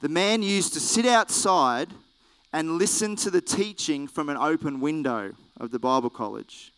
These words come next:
He prayed four hours or more each day until the Holy Spirit covered him tangibly with such an anointing that no one in the Bible college had it from sitting outside the window.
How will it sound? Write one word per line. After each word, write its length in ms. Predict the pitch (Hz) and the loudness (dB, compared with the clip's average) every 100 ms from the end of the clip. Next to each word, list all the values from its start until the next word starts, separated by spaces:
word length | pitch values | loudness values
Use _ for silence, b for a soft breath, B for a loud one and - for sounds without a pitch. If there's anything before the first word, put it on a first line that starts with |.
| b b b b b b b | b b b b b b b
He 120 | - 165 | -2 -2
prayed 480 | 160 196 196 202 | 2 6 6 6
four 380 | - - 196 196 | 2 4 8 8
hours 420 | 185 196 175 151 | 8 8 6 6
or 60 | 147 | 4
more 260 | 151 156 156 | 4 4 4
each 300 | 151 - - | 0 -2 -2
day 440 | 165 156 120 127 | 2 2 2 -2
until 280 | 127 - 139 | -6 -4 -2
the 80 | 131 | -2
Holy 380 | 147 151 151 | 0 2 2
Spirit 440 | 135 - 147 135 - | 0 -2 0 0 -2
covered 360 | 143 156 143 | -4 -2 -2
him 180 | 135 120 | -6 -8
tangibly 800 | - 151 151 156 131 117 104 113 - b b b | -8 -10 -8 -8 -6 -4 -6 -8 -16 b b b
with 140 | - 135 | -6 -2
such 380 | - 160 - 151 | 0 0 0 -6
an 80 | |
anointing 500 | 135 135 151 156 135 | -4 -2 -4 -4 -6
that 80 | 123 | -6
no 220 | 117 131 | -2 0
one 140 | 139 131 | 0 -2
in 80 | 127 | -6
the 60 | |
Bible 360 | 117 127 120 117 | -2 0 0 -4
college 340 | 131 113 110 | -4 -4 -6
had 220 | 131 120 | -6 -6
it 220 | 107 - - _ _ _ _ _ _ _ _ _ _ - | -8 -16 -20 _ _ _ _ _ _ _ _ _ _ -14
from 160 | 127 | -12
sitting 300 | 123 135 123 | -8 -6 -6
outside 400 | 117 101 117 113 | -8 -8 -6 -6
the 60 | 110 | -6
window. 400 | 110 104 98 | -8 -10 -12